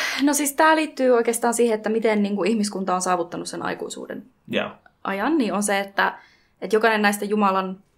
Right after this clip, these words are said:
Speaker 1: ilmaisijoista tai profeetoista on kasvattanut ihmiskuntaa systemaattisesti.
Speaker 2: Joo.
Speaker 1: Ja tota,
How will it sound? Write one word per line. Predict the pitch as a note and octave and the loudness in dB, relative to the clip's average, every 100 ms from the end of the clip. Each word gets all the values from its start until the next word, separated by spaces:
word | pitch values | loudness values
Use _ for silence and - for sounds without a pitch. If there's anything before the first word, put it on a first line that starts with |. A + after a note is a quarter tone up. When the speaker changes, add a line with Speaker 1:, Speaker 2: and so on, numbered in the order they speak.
| _ _ _ _ | _ _ _ _
Speaker 1:
ilmaisijoista | - A3 G#3+ G#3 G3+ G3 | 0 4 4 4 2 -6
tai | G3 F#3 | -2 -2
profeetoista | F3+ G3+ B3 G#3 G#3 - | -2 -2 -2 -2 -4 -4
on | F#3 F#3 | -4 -2
kasvattanut | - G#3+ - - - - | 0 0 -2 -6 -6 -8
ihmiskuntaa | F3+ F#3+ - F#3 - | -8 -10 -10 -12 -10
systemaattisesti. | - - - G3+ G#3 - G3+ - - - | -12 -12 -10 -10 -10 -14 -14 -12 -16 -10
Speaker 2:
Joo. | A#2+ G2 - _ _ _ _ _ _ | -6 -6 -8 _ _ _ _ _ _
Speaker 1:
Ja | |
tota, | G#3 F3 F3+ F#3 F#3+ F#3+ | -8 -6 -2 0 2 0